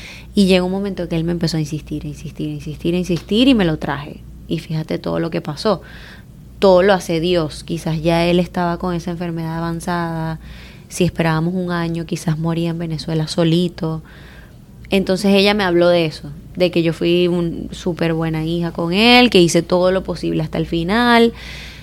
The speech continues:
y me habló de la música sin ella saber nada,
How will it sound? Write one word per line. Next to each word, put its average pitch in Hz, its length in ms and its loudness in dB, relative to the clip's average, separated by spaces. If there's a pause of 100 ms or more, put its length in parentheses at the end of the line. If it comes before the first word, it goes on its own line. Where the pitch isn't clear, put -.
(300)
y 226 160 8
me 202 100 4
habló 180 300 2
de 180 100 2
la 185 120 2
música 185 460 -4
sin 196 220 -6
ella 185 240 -2
saber 170 380 -6
nada, 165 420 -8